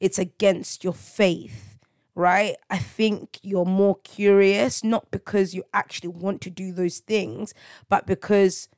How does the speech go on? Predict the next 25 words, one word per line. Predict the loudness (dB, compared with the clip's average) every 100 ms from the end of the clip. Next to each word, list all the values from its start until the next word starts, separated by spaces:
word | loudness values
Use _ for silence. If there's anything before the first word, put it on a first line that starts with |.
| _
it's | -6 -2
against | -4 -2 4 4 2 -6
the | -8
rules, | -8 -10 -10 -12
so | -12 -8 -4 -4
to | -4
speak. | -8 -8 -12 -16 _ _ -20 _
Now, | 4 4
these | 4 2
are | 2
not | 2 0
my | 0 0
words | 0 -2
that | -6
it's | -10
against | -10 -12 -14 -12
the | -8
rules. | -4 -4 -4
The | -4
Bible | -4 -4 -4
says | -6
drunkenness | -6 -8 -8 -8 -10 -10
is | -12
a |
sin. | -10 -10 -12